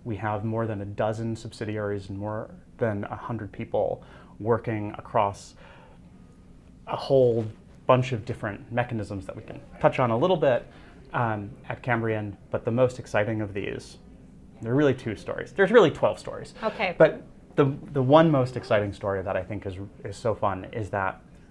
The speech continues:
Speaker 1: we are now in human clinical trials with a drug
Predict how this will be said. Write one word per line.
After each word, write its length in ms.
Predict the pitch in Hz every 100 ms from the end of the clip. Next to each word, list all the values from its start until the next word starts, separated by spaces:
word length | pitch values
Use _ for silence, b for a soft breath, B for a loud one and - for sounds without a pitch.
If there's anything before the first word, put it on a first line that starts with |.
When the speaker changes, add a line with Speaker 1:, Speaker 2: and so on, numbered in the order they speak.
| B -
Speaker 1:
we 160 | 120 120
are 120 | 117
now 320 | 107 107 107
in 140 | 107 98
human 420 | - 135 139 135
clinical 360 | - 107 104 110
trials 560 | - 92 90 87 87 - 117
with 160 | 107
a 40 | 98
drug 520 | 98 104 104 101